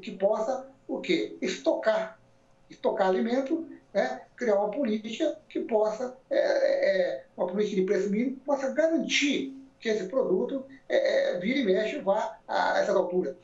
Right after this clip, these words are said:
Porque, olha, é, subir uma hora ou outra, isso é natural, isso é próprio do mercado.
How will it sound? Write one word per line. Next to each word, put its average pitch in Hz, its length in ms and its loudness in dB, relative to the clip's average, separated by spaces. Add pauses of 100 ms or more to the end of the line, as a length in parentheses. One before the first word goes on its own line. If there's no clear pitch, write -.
(400)
Porque, 254 200 -2
olha, - 320 2 (360)
é, 202 420 0 (160)
subir 330 460 2
uma 180 200 -2
hora - 200 2
ou - 120 -2
outra, 269 280 2
isso 233 100 -8
é 269 60 4
natural, 277 500 -2
isso 220 100 -12
é 214 40 -6
próprio 220 280 -2
do 262 60 2
mercado. 269 340 -2